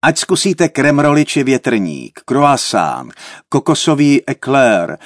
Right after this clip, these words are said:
šus, karamelový mascarpone nebo vyhlášenou zmrzlinu,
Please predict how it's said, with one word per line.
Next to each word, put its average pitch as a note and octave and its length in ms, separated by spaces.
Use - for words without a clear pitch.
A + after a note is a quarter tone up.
šus, - 440
karamelový B2+ 680
mascarpone A#2 880
nebo G#2 240
vyhlášenou B2+ 640
zmrzlinu, G#2+ 680